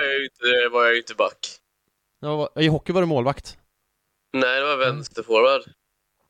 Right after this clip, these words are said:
Speaker 2: Okej, men i innebandy då? Är det en bra, ska de
Speaker 1: Nej,
Speaker 2: sm-
Speaker 1: men alltså, jag, jag kan passa.
Speaker 2: Mm.
Speaker 1: Det, det, jag, alltså, det är bättre att andra har bollen, så jag kan väl passa. Och jag har väl helt okej blick för spelet, men,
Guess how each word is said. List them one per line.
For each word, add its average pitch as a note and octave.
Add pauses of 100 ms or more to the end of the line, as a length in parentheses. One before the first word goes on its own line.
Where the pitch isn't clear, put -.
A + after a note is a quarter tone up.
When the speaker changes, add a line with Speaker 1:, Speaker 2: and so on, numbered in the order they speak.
(140)
Speaker 2:
Okej, -
men F3
i F#3+
innebandy D#3
då? G#2 (520)
Är C3+
det C#3
en C#3+
bra, D#3 (540)
ska F3+
de D#3
Speaker 1:
Nej, E3
Speaker 2:
sm- B3
Speaker 1:
men C4+
alltså, B3
jag, B3 (100)
jag A3+
kan F3 (100)
passa. - (220)
Speaker 2:
Mm. C#3
Speaker 1:
Det, E3+
det, F3+
jag, F#3
alltså, F3+
det F#3
är G3+
bättre F#3
att F#3
andra B2+
har G#3
bollen, C3
så -
jag C#3
kan C#3
väl E3
passa. F3
Och D3
jag D#3+
har D#3
väl D3+ (420)
helt C3+
okej D#3+
blick D#3+
för C#3+
spelet, A#2+
men, C#3